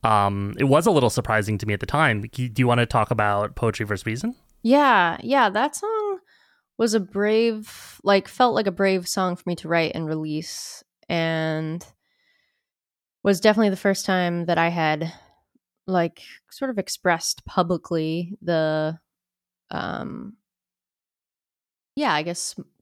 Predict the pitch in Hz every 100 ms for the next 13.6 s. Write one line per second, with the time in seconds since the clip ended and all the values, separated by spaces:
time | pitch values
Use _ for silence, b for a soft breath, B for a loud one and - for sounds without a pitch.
0 | _ _ _ _ _ _ _ - 180 -
1 | 185 165 - - 170 165 156 151 - 151
2 | 147 147 - 156 147 151 202 - - 156
3 | 156 160 151 151 147 - _ _ _ _
4 | - 170 151 151 156 151 - - 143 143
5 | - 160 147 - 156 143 143 151 - _
6 | _ _ _ - 175 - 165 147 165 170
7 | 156 156 165 196 202 _ B B B B
8 | B B 175 175 160 160 - - 185 -
9 | - - _ - 170 165 165 165 160 165
10 | 151 - - - - 180 196 190 180 185
11 | - 180 170 165 165 - 170 165 - 180
12 | 170 165 160 156 156 - _ _ _ -
13 | - 214 190 180 160